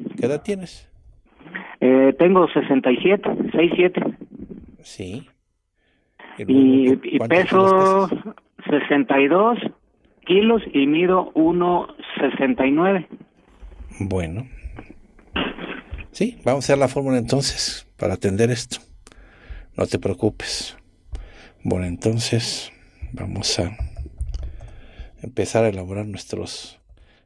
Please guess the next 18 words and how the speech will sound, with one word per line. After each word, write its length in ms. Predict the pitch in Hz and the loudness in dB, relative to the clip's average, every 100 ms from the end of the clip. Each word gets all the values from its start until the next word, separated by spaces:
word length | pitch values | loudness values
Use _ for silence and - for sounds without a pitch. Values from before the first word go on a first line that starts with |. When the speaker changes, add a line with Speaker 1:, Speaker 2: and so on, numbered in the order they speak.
| _ | _
Speaker 1:
tratamientos. 1160 | 110 107 - 107 131 135 117 107 90 - - - | -2 -2 0 -2 -2 -2 -6 -8 -12 -14 -20 -16
Anotamos 640 | 104 104 - 131 143 - | -10 -8 -4 -4 -4 -10
entonces 760 | 110 - 135 135 165 165 - _ _ - _ _ _ _ | -10 -8 -10 -8 -10 -10 -16 _ _ -20 _ _ _ _
cena 540 | - - 131 139 151 - _ - | -10 -2 -2 -2 -10 -14 _ -18
vaina. 680 | 92 117 139 120 90 80 - _ - _ _ _ _ _ | -8 -2 -2 -2 -8 -12 -16 _ -20 _ _ _ _ _
Sería 300 | - - 95 | -10 -6 -4
lo 120 | 95 - | -6 -6
primero, 340 | 139 127 - | -4 -4 -6
cena 420 | - 104 107 - - | -4 -2 -2 -6 -6
vaina. 560 | 101 110 117 87 82 - - - - - - - - - _ _ | -2 2 2 0 -6 -14 -20 -20 -20 -20 -20 -20 -20 -20 _ _
Vamos 180 | 165 156 | 0 0
a 40 | |
utilizar 380 | 147 143 135 151 | 2 0 2 2
menta 300 | 147 147 143 | 2 0 2
blanca. 480 | 135 147 131 131 131 - - _ _ _ _ _ _ _ _ _ _ _ _ _ _ _ _ _ _ | 2 0 -4 -4 -4 -6 -20 _ _ _ _ _ _ _ _ _ _ _ _ _ _ _ _ _ _
Vamos 240 | 104 107 107 | -8 -4 -2
a 40 | |
utilizar 600 | 107 107 104 - 117 120 | 0 0 -2 0 0 0